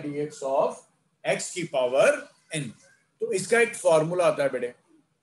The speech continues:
ये formula मैं इधर cloud में लिखने वाला हूं, तो आप लोग भी copy पे cloud के जैसे लिखना।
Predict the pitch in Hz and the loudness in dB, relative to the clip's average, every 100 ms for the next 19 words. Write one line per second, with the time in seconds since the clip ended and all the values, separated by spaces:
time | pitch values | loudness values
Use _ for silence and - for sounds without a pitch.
0 | _ _ 143 170 - 160 156 170 180 180 | _ _ -12 -8 2 4 4 2 0 2
1 | 180 180 165 196 - 156 147 165 185 185 | 2 0 -2 -4 0 4 4 4 -2 -6
2 | 156 180 190 175 190 262 - _ _ - | -6 -6 -4 2 2 2 -6 _ _ -8
3 | 190 156 160 165 185 202 160 190 208 - | 0 2 2 0 2 2 0 0 0 -2
4 | _ _ _ 151 151 151 202 208 208 175 | _ _ _ 0 0 0 -2 -4 -2 0
5 | 135 202 - _ _ _ - 151 147 165 | 2 0 -6 _ _ _ -8 0 4 4
6 | 190 196 196 156 143 135 151 214 190 120 | 2 0 0 2 0 0 0 0 0 -4
7 | 135 151 | -6 -2